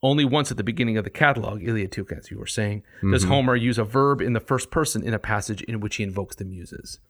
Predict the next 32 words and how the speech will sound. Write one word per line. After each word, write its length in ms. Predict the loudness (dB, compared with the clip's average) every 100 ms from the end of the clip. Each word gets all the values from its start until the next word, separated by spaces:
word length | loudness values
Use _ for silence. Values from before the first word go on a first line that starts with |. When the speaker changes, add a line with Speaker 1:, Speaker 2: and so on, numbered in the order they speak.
| _ _
Speaker 1:
This 160 | -2 0
is 80 | 2
at 100 | 2
the 60 |
beginning 420 | 2 2 2 2 0
of 100 | -2
an 100 | 0
excursus, 800 | -2 -4 0 0 0 -2 -6 -8 _ -12 -2
where 120 | 2
the 80 | 2
narrative 360 | 2 0 -2
pauses 680 | 2 6 6 4 -2 -6 -8 _ _ -2
and 140 | 0
the 40 | 2
poet 220 | 2 2
speaks 320 | 2 0 0
at 100 | -2
considerable 420 | -2 0 0 0 0
length 220 | -2 -4
in 240 | -4 -4
propria 420 | -2 -4 -2 -4 -2
persona. 640 | -2 0 0 0 -4 -2
Speaker 2:
Mm-hmm. 360 | 2 2 2 -2 -4 0
Speaker 1:
In 140 | 4
this 180 | 4 4
respect, 340 | 2 2 0
Virgil 280 | 2 0 0
is 120 | -2
diametrically 680 | 2 2 4 2 0 -2 -4 -4
opposed 480 | -6 0 2 2 0
to 80 | -2
Homer. 420 | -6 -10 -12 -14